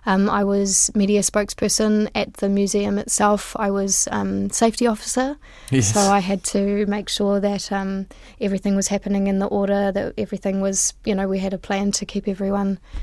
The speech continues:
Speaker 1: safe, um, and that was my role <laughs> at Te Papa.
Speaker 2: Wow, that's, that's, that's quite something. Quite an, a remarkable event, ob-, obviously leading to arrest. You were arrested as part of that group?
Speaker 1: Mm-hmm.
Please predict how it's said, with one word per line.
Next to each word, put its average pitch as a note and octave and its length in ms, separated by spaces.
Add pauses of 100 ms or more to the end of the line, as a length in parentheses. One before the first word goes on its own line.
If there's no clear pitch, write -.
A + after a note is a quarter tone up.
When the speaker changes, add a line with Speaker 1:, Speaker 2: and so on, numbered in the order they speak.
Speaker 1:
safe, - 640
um, G3 260
and G3+ 140
that G3+ 120
was G3 400 (280)
my G3+ 180
role G3 460
<laughs> - 880
at - 180
Te G#3+ 80
Papa. G#3 560 (580)
Speaker 2:
Wow, A#2+ 160
that's, D3 220
that's, D3 300
that's D3+ 220
quite D3 280
something. B2+ 360 (280)
Quite F#3+ 260
an, F#3 80
a E3 240
remarkable C3+ 800
event, A#2 520
ob-, C#3+ 280
obviously D3 380
leading C3 320
to B2+ 100
arrest. A#2 380
You C3+ 100
were B2+ 240
arrested G3 460
as D3 120
part D3 220
of D3 60
that D#3 160
group? A3+ 360 (200)
Speaker 1:
Mm-hmm. G#3+ 380